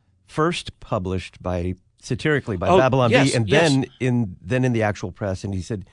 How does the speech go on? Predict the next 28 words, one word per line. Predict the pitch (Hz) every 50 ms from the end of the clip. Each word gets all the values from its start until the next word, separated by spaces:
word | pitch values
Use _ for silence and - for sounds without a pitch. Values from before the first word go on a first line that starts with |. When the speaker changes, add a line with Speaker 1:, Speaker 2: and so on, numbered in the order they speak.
| _ _ -
Speaker 1:
they | 151 147
have | 147 151 131
a, | 139 90 85 - - -
like, | - 120 120 -
a |
seventy-five | 107 - 139 127 135 117 - 120 113 -
percent | - 107 - - 113 107 - _ _ _ _ _
prediction | - 143 135 170 220 - - 220 151 104
rate | 78 58 - - - _ _ _ _ _ _ _ _ _
when | - 101 120 156
it |
Speaker 2:
Yeah. | 143 120
Speaker 1:
comes | 127 113 104 -
to | - 104
satire. | - 104 87 80 - - - - - _ _ _ _
Speaker 2:
Yeah, | - 160 170 131
their | 110 113 165 160 147
site, | - - - 185 190 185 127 - -
Not | 123 113 117 135 151 151 - - - _
the | 120 101 113 104
Bee, | 98 104 139 147 120 85 65 - _ _ _ _ _ _ _ _ _ _ _ _
when | - 104 120
all | - 135 139 147
they | 143 139 120 113
do | 104 120 120 117 113 -
is | 107 104 92 -
run | 95 95 92 110 113 123 135 143 147
things | 127 - - 98 95 92 95 92 92 - -